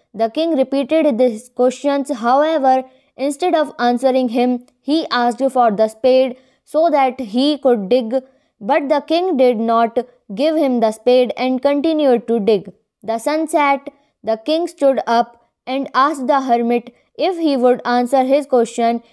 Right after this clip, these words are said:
If not, then he would go home. Then someone came running. It was a bearded man who had pressed his hands against his stomach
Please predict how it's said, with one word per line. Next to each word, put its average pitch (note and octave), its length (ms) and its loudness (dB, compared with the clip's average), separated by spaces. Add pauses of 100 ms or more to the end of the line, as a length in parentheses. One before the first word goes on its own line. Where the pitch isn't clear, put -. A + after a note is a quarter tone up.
(120)
If D#4 220 -2
not, A3+ 440 0 (300)
then C4+ 300 -2
he D4 220 0
would C4+ 260 0
go G#3+ 160 2
home. A3+ 360 0 (220)
Then C#4 360 -4
someone B3+ 520 0
came B3 340 0
running. B3 540 0 (380)
It D#4 240 -2
was C4 280 2
a A#3+ 140 2
bearded B3 480 0
man B3 480 0 (480)
who F#4 300 2
had B3 360 -2
pressed C#4+ 360 0
his C4 340 2
hands B3+ 440 -2 (400)
against C#4 440 0
his B3+ 280 0
stomach B3+ 500 -2